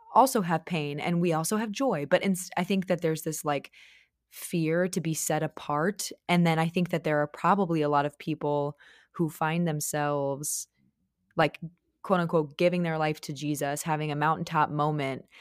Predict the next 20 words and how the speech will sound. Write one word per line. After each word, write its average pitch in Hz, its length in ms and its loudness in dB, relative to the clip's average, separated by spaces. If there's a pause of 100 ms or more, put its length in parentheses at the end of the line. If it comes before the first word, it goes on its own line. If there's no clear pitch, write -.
(200)
and 170 180 4
then 151 380 -2
ten 175 240 0
years 170 180 0
down 147 220 -2
the 139 100 -8
road, 151 560 4
facing 160 420 -2
something 143 520 -6
really, 180 300 2
really 143 180 0
painful, 156 840 -6 (440)
and 165 160 0
maybe, 185 540 0 (960)
maybe 190 280 4
thinking, 170 400 -2
"Wait, 160 280 2
I 165 80 2
thought, 165 300 2
like, 151 220 -2